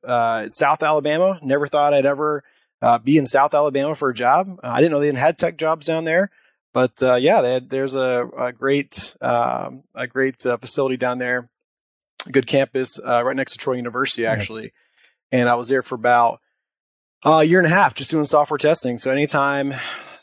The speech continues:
Speaker 1: development was, uh, pumped out from the consultant or from the clients we had, we do,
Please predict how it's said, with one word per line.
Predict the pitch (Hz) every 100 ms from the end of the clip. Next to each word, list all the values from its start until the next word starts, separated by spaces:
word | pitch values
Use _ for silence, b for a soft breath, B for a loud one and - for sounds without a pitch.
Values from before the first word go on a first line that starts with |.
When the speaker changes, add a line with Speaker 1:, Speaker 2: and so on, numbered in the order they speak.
| -
Speaker 1:
development | 127 139 139 147 143
was, | 131 131 131 117
uh, | 131 123 120 117 113
pumped | - 139 135
out | 139 -
from | 135
the | 123
consultant | - 117 127 139 156 156 -
or | 127
from | 117 123
the | 117
clients | - 127 127
we | - 123
had, | 131 165
we | 127
do, | 110 120 113 110